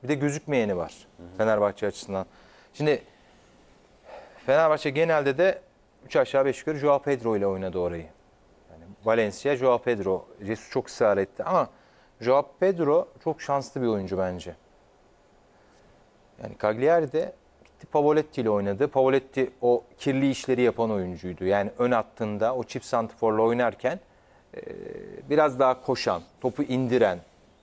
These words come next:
Speaker 1: e, rakiple temas kurmayı seven,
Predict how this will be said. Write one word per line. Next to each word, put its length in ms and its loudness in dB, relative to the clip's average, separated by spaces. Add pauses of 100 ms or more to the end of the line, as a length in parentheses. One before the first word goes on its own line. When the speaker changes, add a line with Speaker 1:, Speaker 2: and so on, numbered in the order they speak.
(160)
Speaker 1:
e, 40 -14 (640)
rakiple 360 0
temas 380 0
kurmayı 340 0
seven, 440 2